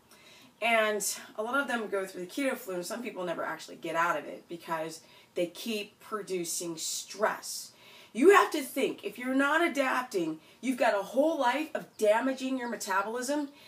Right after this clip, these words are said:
that now the body today has to get through and work through. You, your, your system is clogged up, and you have to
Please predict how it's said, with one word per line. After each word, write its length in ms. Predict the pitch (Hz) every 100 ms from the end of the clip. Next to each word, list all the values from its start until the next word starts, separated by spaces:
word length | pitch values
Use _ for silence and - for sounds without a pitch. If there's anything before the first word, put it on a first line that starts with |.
| -
that 220 | 214 202
now 500 | 202 202 226 285 285 -
the 80 | 196
body 420 | - 190 220 240
today 600 | - - 185 214 269 269 _ -
has 300 | 214 202 -
to 80 | 156
get 360 | - 208 -
through 420 | - 196 202 196 -
and 180 | 185 175
work 300 | 185 180 -
through. 400 | - 170 156 - - _ - - - -
You, 140 | 208
your, 380 | - 226 202 -
your 140 | 196
system 420 | 180 262 254 277 240
is 160 | 175
clogged 540 | - - 220 220 202 185
up, 380 | 190 320 - - - - _
and 160 | 208 214
you 120 | 302
have 180 | 277
to 100 | -